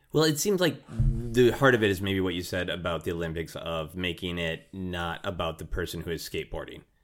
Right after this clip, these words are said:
but to achieve this goal of getting these numbers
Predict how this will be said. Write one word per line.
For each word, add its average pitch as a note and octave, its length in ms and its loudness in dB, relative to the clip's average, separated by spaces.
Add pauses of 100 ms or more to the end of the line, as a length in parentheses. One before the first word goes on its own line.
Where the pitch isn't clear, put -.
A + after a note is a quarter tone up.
(420)
but - 160 -2
to G#2 80 2
achieve F#2 360 -2
this E2+ 160 -4
goal F#2 600 2 (100)
of F2 160 -8
getting E2+ 400 -2 (140)
these G#2+ 300 2
numbers F2+ 680 0